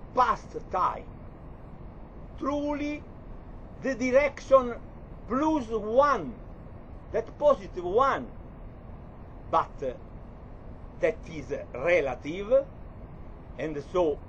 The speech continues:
it is plus one, because it is relative to the minus one. The truth is the increasing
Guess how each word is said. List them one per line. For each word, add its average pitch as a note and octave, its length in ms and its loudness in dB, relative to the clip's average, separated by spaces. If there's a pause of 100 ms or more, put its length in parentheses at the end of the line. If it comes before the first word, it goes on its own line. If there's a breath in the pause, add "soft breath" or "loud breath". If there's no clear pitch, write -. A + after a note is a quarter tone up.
(100)
it B2 80 -10 (160)
is D#3+ 220 -4 (300)
plus F#3+ 300 2
one, C3+ 640 2 (880)
because G3+ 560 10
it C#4 240 -4
is A3+ 180 0
relative A3+ 640 6 (100)
to C#4 180 -4 (520)
the B3+ 220 4 (320)
minus C4+ 520 4
one. D#3 360 4 (2500)
The C4+ 240 10 (240)
truth C#4+ 520 2 (120)
is B3 260 2
the A3+ 920 2
increasing A#3+ 760 10